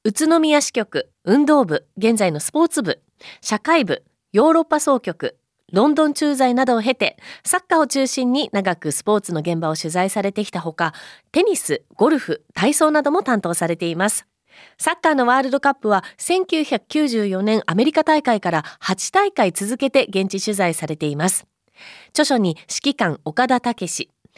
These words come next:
日本代表監督論があります。ということで、牛尾聡さんをお迎えしてお話をしていきます。今日のテーマは、サッカーを取材する新聞記者の仕事とは？です。あの、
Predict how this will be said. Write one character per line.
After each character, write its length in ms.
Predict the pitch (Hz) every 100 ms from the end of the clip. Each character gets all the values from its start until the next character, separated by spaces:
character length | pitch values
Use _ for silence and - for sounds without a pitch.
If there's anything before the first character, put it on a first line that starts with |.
| - -
日 120 | 220 233
本 220 | 359 320
代 220 | 240 254
表 180 | 269 240
監 160 | 247 240
督 240 | 226 233
論 200 | 180 131 - -
が 180 | 226 -
あ 100 | 135
り 80 | 131
ま 120 | 120
す。 280 | - - - _ _ - - - - - - -
と 100 | 370
い 80 |
う 80 | 370
こ 120 | 349
と 100 | 330
で、 220 | 247 247 -
牛 240 | 196 302
尾 60 | 302
聡 280 | 320 311 285
さ 220 | - 220
ん 40 |
を 20 |
お 40 | 202
迎 140 | 196
え 40 | 196
し 40 |
て 100 | 226
お 60 | 190
話 340 | 180 165 160
を 40 | 160
し 80 |
て 120 | - 160
い 100 | 156
き 100 | 170
ま 180 | 196
す。 140 | 226 - - -
今 120 | 247
日 20 |
の 120 | 208
テ 160 | 190 202
ー 40 |
マ 120 | 185
は、 200 | 170 180 - -
サ 180 | - 330
ッ 40 | -
カ 120 | 392
ー 20 | 294
を 80 |
取 180 | 240 208
材 200 | 208 254
す 120 | - 226
る 120 | 240
新 280 | - 254 285
聞 180 | 302
記 80 | 294
者 120 | -
の 100 | 214
仕 200 | 151 -
事 280 | 180 240 254
と 220 | 240 -
は？ 200 | 277 - - _ - 165
で 160 | 185
す。 200 | 226 - - - - - -
あ 100 | -
の、 340 | 208 190 175